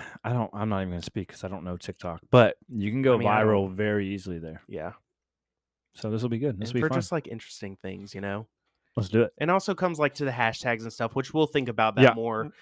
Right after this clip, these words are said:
Speaker 2: 'cause people just throw
Speaker 1: We'll
Speaker 2: random
Speaker 1: study up.
Speaker 2: hashtags in there.
Speaker 1: We'll
Speaker 2: Yeah, we'll,
Speaker 1: research.
Speaker 2: we'll study up a little bit. Um,
Speaker 1: Stay tuned.
Speaker 2: nice. Okay. We, I've been holding on to this for a while, and
Speaker 1: I
Speaker 2: I would
Speaker 1: know.
Speaker 2: keep going, I kept going back and forth. I was like, "Is he gonna do it? Is he not gonna do it?"
Speaker 1: I'm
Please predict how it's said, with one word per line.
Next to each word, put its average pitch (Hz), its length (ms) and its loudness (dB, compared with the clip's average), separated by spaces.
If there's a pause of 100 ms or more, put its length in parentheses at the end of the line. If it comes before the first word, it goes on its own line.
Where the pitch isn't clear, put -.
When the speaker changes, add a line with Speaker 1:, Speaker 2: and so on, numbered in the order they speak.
(140)
Speaker 2:
'cause 156 160 2
people 180 240 0
just 143 220 -2
throw 127 160 6
Speaker 1:
We'll 143 100 6
Speaker 2:
random 120 40 4 (100)
Speaker 1:
study 131 140 6
up. 120 120 6
Speaker 2:
hashtags 101 280 -10
in 98 100 -12
there. - 120 -10
Speaker 1:
We'll 139 100 4
Speaker 2:
Yeah, 110 120 2
we'll, 120 100 6
Speaker 1:
research. 131 160 -4
Speaker 2:
we'll 139 100 -2
study 113 320 -6
up 92 120 -10
a 101 40 -10
little 98 180 -10
bit. 92 220 -10 (400)
Um, 110 380 -4 (380)
Speaker 1:
Stay - 140 -12 (220)
tuned. 160 120 8
Speaker 2:
nice. 143 160 2
Okay. 139 360 4 (200)
We, 156 120 2
I've 165 200 8
been 247 120 2
holding 214 260 6
on 135 200 6
to 127 60 -2
this 110 200 0
for 110 140 2
a 101 60 2
while, 90 440 -2
and 123 160 0
Speaker 1:
I 120 80 6
Speaker 2:
I 131 40 6
would 135 120 4
Speaker 1:
know. 131 60 -4
Speaker 2:
keep 190 180 -2
going, 190 280 0
I 131 120 0
kept 156 180 -8
going 165 160 -2
back 123 220 -4
and 123 100 -12
forth. 120 240 -8
I 117 60 -10
was 117 100 -14
like, 110 160 -18
"Is 151 160 -14
he 151 100 -12
gonna 147 220 -10
do 147 240 -6
it? 147 300 -6
Is - 100 -20
he - 80 -16
not 139 320 -10
gonna 135 220 -8
do 135 380 -6
it?" 135 300 -6 (120)
Speaker 1:
I'm 113 200 0